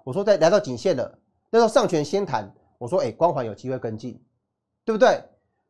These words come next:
我说啊，大家都讲什么联亚，哇，好事好贵，人家联军创新高了，光盛更贵，也创新高了。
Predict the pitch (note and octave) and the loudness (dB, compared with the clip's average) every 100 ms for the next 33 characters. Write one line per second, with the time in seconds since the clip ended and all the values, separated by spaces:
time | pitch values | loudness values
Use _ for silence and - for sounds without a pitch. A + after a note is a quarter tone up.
0 | _ - F3+ D4+ C4+ F3+ - C4+ C4+ C4 | _ -8 2 4 6 4 2 4 6 6
1 | B3+ E3+ D#3 D#3+ A3 B3 D3 - _ B2 | 6 2 2 2 2 4 2 0 _ -16
2 | A2+ A#2 A#2+ F#3+ A#2 A#2 D#3 - _ _ | -14 -12 -10 -8 -6 -4 -4 -4 _ _
3 | _ - F3 B3+ A3 A3 B3+ C#4+ C#4+ C#4+ | _ -8 0 4 6 4 4 2 -2 -4
4 | - C#4 C4 B3 B3 A#3+ A#3+ E3+ B2+ _ | -2 0 2 0 0 2 4 2 0 _
5 | _ _ _ _ _ _ _ _ - D4+ | _ _ _ _ _ _ _ _ 6 6
6 | D4 D#4+ A3 - _ _ D#4 A#3 C4+ C4 | 6 4 4 0 _ _ 2 2 4 4
7 | A#2+ - E3 B3+ C4+ B3 A#3+ A#3 A3 A#2 | 4 -2 0 4 2 2 0 2 2 -2